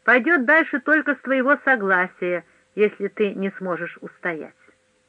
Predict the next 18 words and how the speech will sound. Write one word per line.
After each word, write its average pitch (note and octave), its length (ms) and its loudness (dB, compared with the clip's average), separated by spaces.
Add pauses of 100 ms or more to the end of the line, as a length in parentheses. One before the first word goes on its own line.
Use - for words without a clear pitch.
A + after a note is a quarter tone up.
(1600)
Она D4 380 4
сопротивлялась B3+ 760 2 (180)
ухаживанию, G#3+ 840 0 (260)
очарованию, G3 960 0 (220)
поэзии G#3+ 580 2
молодого F#3+ 500 2
человека A3 720 -4 (260)
более B3 580 0
недели F3 760 -6 (380)
и D#4+ 120 2
уступила D#4+ 640 2
на C4 140 2
девятый A3+ 540 0
день, G#3 360 0 (280)
день C#4 280 0
маскарада F3 840 -2
в D3+ 160 -14
опере. - 400 -16